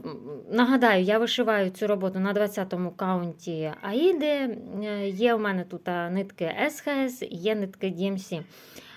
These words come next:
Е, ці два дні, що я вишивала цю роботу на цьому тижні, вишивала ниточками Д М С. Е, Д М С на двадцятому каунті,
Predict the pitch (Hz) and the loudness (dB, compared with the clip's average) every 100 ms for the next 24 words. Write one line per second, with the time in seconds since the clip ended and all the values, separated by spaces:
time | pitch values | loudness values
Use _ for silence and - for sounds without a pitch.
0 | - - 196 196 190 - 269 277 214 202 | -18 -6 -4 -4 -6 -6 0 2 2 0
1 | 202 202 190 196 196 180 185 180 175 170 | 0 -2 -4 -2 -2 -2 -4 -4 -2 -2
2 | 175 190 214 381 392 269 254 254 247 254 | -4 -6 -2 -4 -2 -4 -2 -2 0 0
3 | 233 220 214 180 180 - 190 247 226 185 | -2 -4 -4 -4 -6 -6 0 2 2 0
4 | 196 202 - 190 185 170 190 196 - 165 | -2 -6 -6 -4 -2 -2 -4 -4 -6 -8
5 | - _ 190 185 185 180 233 247 247 370 | -8 _ -4 -2 -2 0 2 2 0 -2
6 | 359 247 190 208 220 202 190 190 277 320 | 0 0 -2 -2 -2 -2 -6 -2 0 0
7 | 311 269 262 | -2 -2 -2